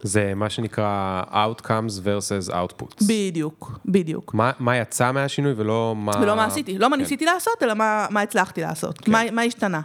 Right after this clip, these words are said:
Speaker 2: עכשיו,
Speaker 1: כן.
Speaker 2: זה, זה שיח שהוא יחסית מ-, אה,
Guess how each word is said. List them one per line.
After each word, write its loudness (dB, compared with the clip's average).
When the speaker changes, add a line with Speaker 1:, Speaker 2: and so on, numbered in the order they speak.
Speaker 2:
עכשיו, 2
Speaker 1:
כן. -8
Speaker 2:
זה, 2
זה 0
שיח 2
שהוא -2
יחסית -2
מ-, 2
אה, 0